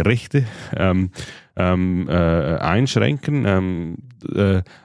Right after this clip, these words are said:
aber man muss sich schon die Frage stellen, ähm, was ist, was ist eigentlich die Konsequenz davon, beziehungsweise man könnte ein Risiko auf die andere Seite stellen, also man sagt, okay, wenn man eine Einsprache,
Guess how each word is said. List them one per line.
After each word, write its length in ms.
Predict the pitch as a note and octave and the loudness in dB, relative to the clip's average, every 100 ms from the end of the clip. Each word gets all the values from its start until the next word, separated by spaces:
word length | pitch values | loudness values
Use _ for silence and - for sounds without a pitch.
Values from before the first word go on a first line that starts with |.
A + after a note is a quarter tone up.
| _ | _
aber 220 | F#2+ A#2 | 2 4
man 140 | C3+ B2 | 4 2
muss 140 | B2+ | 2
sich 120 | A#2 | -2
schon 240 | - G#2+ A#2+ | 0 2 2
die 60 | B2 | 0
Frage 460 | - F2 G2+ B2+ | 0 0 2 2
stellen, 640 | C3+ - - G#2+ C3+ D3+ C#3 _ _ _ A2+ | 0 -2 2 2 4 2 0 _ _ _ 0
ähm, 280 | G2+ G2 E2 | 2 2 2
was 240 | F#2+ - | 0 -2
ist, 420 | A#2 - - - - _ _ _ _ _ _ | -4 -4 -8 -10 -16 _ _ _ _ _ _
was 200 | F#2+ F#2+ | -4 -4
ist 140 | - | -2
eigentlich 180 | F2 F2+ | -2 -2
die 100 | - | -6
Konsequenz 640 | - F#2+ F2 - F#2 C#3 | 0 0 0 0 2 2
davon, 240 | - B2+ G#2+ | 2 2 0
beziehungsweise 520 | G2 A2 G2+ F2 G2 - - | 0 0 2 2 0 -4 -4
man 120 | G2 | -2
könnte 320 | - A#2 A#2+ G2 | 2 2 2 2
ein 100 | F#2+ | 2
Risiko 440 | G#2 C3+ C3 - | 2 0 -4 -6
auf 160 | - - | -8 -8
die 120 | A2+ | -6
andere 220 | F#2 G2 | -4 -4
Seite 300 | F#2 F2 - | -2 -2 -2
stellen, 340 | - G2+ G2+ G2 | -2 0 2 0
also 140 | F2+ | 0
man 100 | F2 | 0
sagt, 240 | E2+ E2 - | 2 0 -2
okay, 220 | - E2 | -2 0
wenn 140 | F2 | 2
man 220 | A2 A2+ G2 - - - | 2 2 0 -6 -20 -4
eine 280 | E2+ F2+ D#2 | 0 0 0
Einsprache, 680 | E2+ F#2+ - F#2 D#2+ - | 0 0 0 0 0 -2